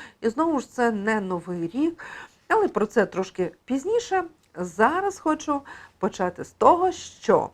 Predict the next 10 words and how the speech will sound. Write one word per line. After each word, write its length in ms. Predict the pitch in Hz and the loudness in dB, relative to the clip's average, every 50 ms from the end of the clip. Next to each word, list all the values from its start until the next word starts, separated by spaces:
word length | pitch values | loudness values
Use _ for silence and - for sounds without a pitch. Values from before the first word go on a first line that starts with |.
| _ _ _ _ _ - - _ _ _ _ | _ _ _ _ _ -20 -20 _ _ _ _
січень 540 | - - - - 269 277 240 - - 196 190 | -20 -14 -6 0 0 0 0 -2 -4 -6 -4
наступає, 840 | 160 156 156 - - - 214 - 370 359 359 381 370 349 339 339 320 311 - - | -4 -6 -6 -4 -2 -2 0 4 6 6 6 6 4 4 2 2 0 -2 -10 -10
мороз 640 | - 185 190 208 220 226 247 262 277 294 285 294 226 | -6 -2 2 4 6 8 8 8 6 6 4 2 -2
людей 420 | 226 247 202 180 226 247 254 233 | -4 0 4 6 6 6 6 4
обіймає, 1040 | - - 214 226 214 175 208 214 208 208 196 185 196 202 202 190 170 156 139 110 - - - - - - | 2 4 4 4 4 4 0 -4 -4 -4 -4 -2 0 2 2 2 2 2 0 -4 -6 -12 -20 -20 -16 -8
казали 600 | - 202 220 185 175 202 202 185 175 165 156 139 | -2 -2 0 2 4 4 4 4 4 2 0 -4
наші 520 | 165 175 180 190 190 175 147 - - - | -6 -4 -2 0 0 0 -2 -6 -10 -18
з 140 | - - - | -18 -14 -8
вами 340 | 156 170 165 160 127 - - - | -4 -2 -2 -2 -4 -8 -14 -6
пращури 640 | - - 247 294 359 359 - - 381 370 370 381 370 | 0 2 2 2 2 0 0 0 0 0 0 -2 -4